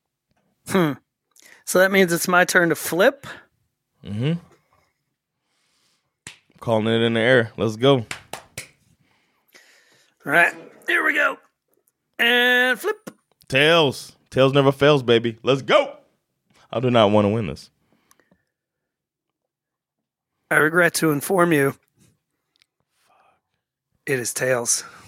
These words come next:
Speaker 2: Oh, okay. But I can, I can choose not to pick, right? <laughs>
Speaker 1: That's true. I,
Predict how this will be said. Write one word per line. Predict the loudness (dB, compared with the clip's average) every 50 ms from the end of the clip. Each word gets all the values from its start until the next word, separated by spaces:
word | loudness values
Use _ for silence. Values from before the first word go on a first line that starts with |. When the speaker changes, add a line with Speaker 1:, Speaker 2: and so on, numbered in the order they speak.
| -20 -20 _ _ -18 -8 -4
Speaker 2:
Oh, | -2 0 0 0 0 -2 -2
okay. | -4 -4 -2 -2 -4 -4 -6 -6 -10 _ -20 -20 -20 -20 -20 -20 _ _ _ _ _ _ _ _
But | -2 0 2
I | 2 2 0
can, | 0 0 0 0 -2 -4 -4 -4
I | -4 -2
can | -2 -2 -2 -2
choose | 0 0 0 0 0
not | 0 0 0 0
to | -2 -4
pick, | -2 -2 -2 -2
right? | -2 -2 -2 -4 -6 -12 -20 _ _ _ _ -20 -20 -16 -10 -8
<laughs> | -6 -4 -4 -4 -4 -6 -8 -6 _ -6 -6 -6 -6 -12 -12 -4 0
Speaker 1:
That's | 0 0 0 0 -2
true. | 0 2 2 2 2
I, | 2 0 -2